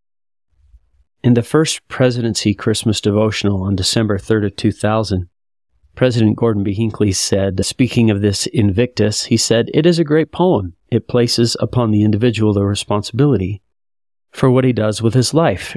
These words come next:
Through these many years, when I have been faced with difficult choices, I have repeated these stirring words, but on the other hand, it may sound arrogant and conceited in, in terms of the atonement.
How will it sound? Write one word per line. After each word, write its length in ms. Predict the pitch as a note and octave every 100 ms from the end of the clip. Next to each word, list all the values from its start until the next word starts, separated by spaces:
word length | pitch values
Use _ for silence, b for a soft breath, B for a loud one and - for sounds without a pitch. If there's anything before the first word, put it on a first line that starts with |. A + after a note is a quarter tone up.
| -
Through 240 | - C3
these 200 | A#2+ A2+
many 280 | A#2+ C3+ D3
years, 460 | G#2 G2+ A#2 - - _ _ _ -
when 180 | A2 A2
I 200 | B2 C3
have 200 | B2+ A2
been 380 | A2+ G#2 G2+ G2+ _ _ _ _ _ _ _ _
faced 460 | - C#3+ D3 -
with 260 | G#2 G2 -
difficult 400 | C#3 - C3 B2+
choices, 500 | - G#2+ G#2+ G#2 G#2
I 160 | - A#2+
have 120 | A#2
repeated 640 | A#2+ - F3 D3 F#2 F#2+ - _ _
these 180 | A2+ G2+
stirring 400 | - A2 G#2 G2
words, 320 | F#2+ F#2+ G#2+
but 160 | - A#2
on 100 | A#2
the 140 | A#2+
other 160 | F3 G3
hand, 420 | G#2+ G2 G2+ B2 _ _ -
it 140 | C3 C#3+
may 200 | D3 C#3+
sound 420 | - B2+ A#2+ -
arrogant 560 | C#3 D3 A#2+ G#2+ A2 - -
and 220 | A#2 -
conceited 540 | A#2 - - A#2 A2+
in, 180 | A#2+ A#2 -
in 200 | B2 A#2+
terms 440 | - G#2+ G#2 -
of 100 | G#2
the 140 | G2 F#2
atonement. 580 | - D3 C3 E2 -